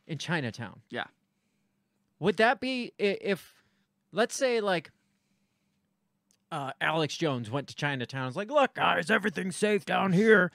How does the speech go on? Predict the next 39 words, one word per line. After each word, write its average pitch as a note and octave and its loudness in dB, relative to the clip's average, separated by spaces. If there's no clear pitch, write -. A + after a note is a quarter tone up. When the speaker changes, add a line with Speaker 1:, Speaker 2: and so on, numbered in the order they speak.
Speaker 2:
Wow, B2+ -6
that's B2 -8
a F#2+ -14
really A#2 -10
good A2+ -10
Speaker 1:
Right? - -8
Speaker 2:
impression. C#3+ -6
Speaker 1:
I've C#3 -6
been C#3 -8
working C3 -6
on A2 -6
that. G#2 -6
Actually, C#3+ -4
I - 0
haven't C3 -4
worked B2+ -8
on B2 -8
it A#2+ -8
in A#2 -8
a - -6
while. A2 -6
He G#3 -6
would G#3 0
get F#3 -4
flagged G3+ -4
for F3 -8
misinformation. F3+ -6
Speaker 2:
Right, A2+ 0
yeah. A2 -4
Speaker 1:
Because - -4
they'd D#3+ -4
be F3 -6
like, D3+ -6
"No, C#3+ -8
bullshit. F3 -4
Speaker 2:
Yeah. - -6
Speaker 1:
Everything's C#3 -2
not D#3 -4
safe." - -14